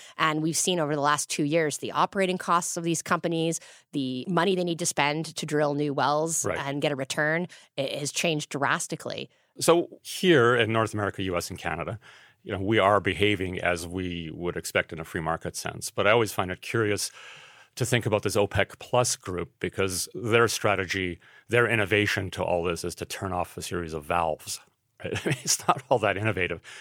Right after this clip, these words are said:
Speaker 2: And so we're gonna be talking about cost in the third segment of our program. But what we have here is a very distinct set of strategies occurring.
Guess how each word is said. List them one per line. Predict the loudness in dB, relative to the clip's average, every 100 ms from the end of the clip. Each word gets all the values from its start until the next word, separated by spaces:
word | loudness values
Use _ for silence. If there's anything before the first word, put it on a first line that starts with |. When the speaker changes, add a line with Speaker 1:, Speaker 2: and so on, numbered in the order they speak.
| -2
Speaker 2:
And | 4
so |
we're | 6
gonna | 6
be | 4
talking | 4 2 2
about | 0 0
cost | 2 4 2 -4 -14 -20 _
in | -8
the | -6
third | 0 0 0 -4
segment | -10 -8 -8 -10 -12 -14 -14
of | -8
our | -8
program. | -2 0 2 0 0
But | -2 -2 -6 -12 -4
what | 0
we | 2
have | 4 4 2 0
here | -6 -4
is | -6
a | -6
very | -4 -2 -4 -6 -16 -20 _ -20 -6
distinct | -4 -4 -6 2 2 2 -4 -10 -10
set | -8 -4 -2 -2
of | -6 -8
strategies | -2 0 2 0 -4 -8 -8 -10
occurring. | -12 -14 -8 -6 -6 -8 -10